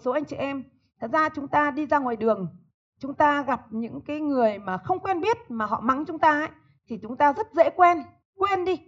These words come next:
chúng ta quên cái, cái hình ảnh đấy đi. Thậm chí khi chúng ta gặp phải một cái con chó mà nó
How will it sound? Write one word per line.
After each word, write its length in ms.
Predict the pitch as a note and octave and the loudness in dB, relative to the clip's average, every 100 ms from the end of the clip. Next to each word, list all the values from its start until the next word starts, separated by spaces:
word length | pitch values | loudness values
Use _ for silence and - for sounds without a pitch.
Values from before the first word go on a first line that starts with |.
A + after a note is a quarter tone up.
| - | -6
chúng 100 | D4 | 0
ta 100 | E4+ | 2
quên 420 | F#4+ F#4+ F#4 E4+ | 10 10 10 2
cái, 140 | D#4+ | -4
cái 180 | D#4+ F#4 | -2 0
hình 140 | D4+ | 0
ảnh 180 | A#3+ A#3 | 0 -2
đấy 120 | A3 | -2
đi. 260 | C#4 E4 - _ _ _ _ | -2 -4 -6 _ _ _ _
Thậm 180 | D4+ B3 | -2 0
chí 220 | D#4 F4 | 0 0
khi 160 | F#4 F4+ | 0 -2
chúng 160 | D#4+ | 0
ta 440 | D#4+ E4 D#4 D4 D4 | 4 6 6 2 0
gặp 160 | C4+ - | -2 -4
phải 160 | - G3+ | -4 -4
một 120 | G3 - | -6 -10
cái 80 | D#4 | -2
con 160 | E4+ | 0
chó 360 | - C#4 C4+ F#4+ - - _ _ _ | 6 8 8 6 2 -20 _ _ _
mà 140 | A#3 | -2
nó 140 | D4 | 2